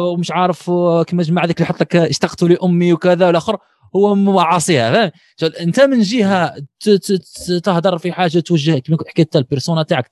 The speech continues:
تبين بلك انسان كذا، عندك افكار، انسان محترم، صح. في الداخل واش راك دير؟ راك اندايركت اللي تروح تتفرج في التيك توك، في الجهه تاع تيك توك، ولا في اليوتيوب، ولا في فيسبوك، ولا تكليكي ودير لايكات، راك انت تشجع، راك طرف من معادله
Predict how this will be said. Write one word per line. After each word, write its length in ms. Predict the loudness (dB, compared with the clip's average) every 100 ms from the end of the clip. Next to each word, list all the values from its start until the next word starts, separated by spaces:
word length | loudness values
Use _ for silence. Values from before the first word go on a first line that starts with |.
| -14
تبين 300 | -6 -2 -2
بلك 220 | -2 -4
انسان 400 | -2 -4 0 -2
كذا، 280 | 2 2 0
عندك 200 | -2 -6
افكار، 380 | -8 -4 -2 0
انسان 220 | 0 2
محترم، 300 | 2 0 -2 -4 _
صح. 420 | -10 -6 -6 -10 _ _
في 120 | -10
الداخل 380 | -6 -2 0 0
واش 220 | -2 -4
راك 200 | -6 -6
دير؟ 360 | -4 2 2 2 -6 -12
راك 200 | -12 -8 -6
اندايركت 520 | -2 2 0 0 -2
اللي 160 | -2
تروح 140 | -4 -6
تتفرج 220 | -4 -4
في 100 | -4
التيك 220 | -10 -8
توك، 180 | -2 -2
في 60 | -2
الجهه 380 | -4 -4 -4
تاع 100 | -6
تيك 200 | -8 -10
توك، 240 | -4 -2 0
ولا 120 | -2
في 120 | -2
اليوتيوب، 520 | 0 0 2 2 4
ولا 120 | 2 -2
في 80 |
فيسبوك، 560 | 0 -2 0 0 0 0
ولا 160 | -4 -4
تكليكي 480 | -4 0 0 0
ودير 260 | -2 0 0
لايكات، 400 | 0 -2 -2 -4 _ _ _ _ -8
راك 160 | 0
انت 160 | 0 0
تشجع، 380 | -4 -2 -2 -2
راك 140 | -6
طرف 360 | -8 -6 -6 -2
من 480 | -2 0 0 2 2
معادله 480 | 2 0 0 0